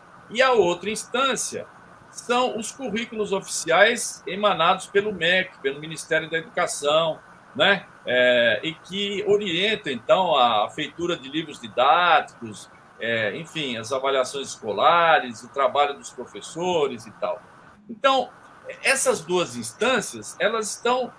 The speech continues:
sempre em tensão, sempre, né?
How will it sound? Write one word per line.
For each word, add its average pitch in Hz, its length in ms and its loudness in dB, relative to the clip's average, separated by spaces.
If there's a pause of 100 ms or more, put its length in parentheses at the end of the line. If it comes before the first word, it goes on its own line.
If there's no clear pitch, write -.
(120)
sempre 220 720 -8
em 180 140 -10
tensão, 135 640 -2
sempre, 175 360 -4 (520)
né? 208 220 0